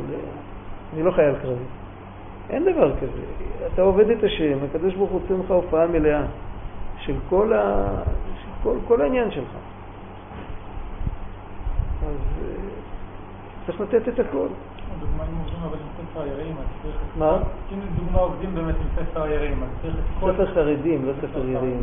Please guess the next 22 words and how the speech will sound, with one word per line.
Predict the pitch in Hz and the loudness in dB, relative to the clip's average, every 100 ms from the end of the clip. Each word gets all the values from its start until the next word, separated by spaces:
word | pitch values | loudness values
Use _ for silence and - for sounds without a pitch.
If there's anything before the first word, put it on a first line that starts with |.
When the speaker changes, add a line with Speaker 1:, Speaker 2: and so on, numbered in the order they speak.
| 123 | -2
Speaker 1:
ספר | 131 123 131 | -4 -4 -2
יראים | 127 131 127 | 0 -2 -2
זה | 123 123 | -4 -4
מה | |
שיותר | 120 127 127 120 | -2 -4 -4 -6
קדמון. | 120 120 113 - - 123 120 - - - - - - - - | -6 -6 -8 -10 -10 -10 -12 -12 -12 -12 -14 -12 -12 -10 -6
Speaker 2:
אז | 143 156 | -6 -4
אם | 185 185 165 | -8 -8 -10
דוגמה | 151 160 | -8 -6
עובדים | 156 - 165 | -6 -6 -8
עם | - 143 | -6 -2
Speaker 1:
כן. | 139 | 0
Speaker 2:
ספר | 139 | 2
חרדים, | - - 135 | 0 -2 -6
אז | 127 - | -6 -6
צריך | 165 - - 160 | -6 -6 -6 -4
לעבוד | 143 139 165 | -4 -2 -2
עם | 156 - | -4 -4
כל | 180 | -2
הגוף | 170 165 - - | 0 0 -2 -2
כל | 180 208 | -4 -4
יום? | 226 | -4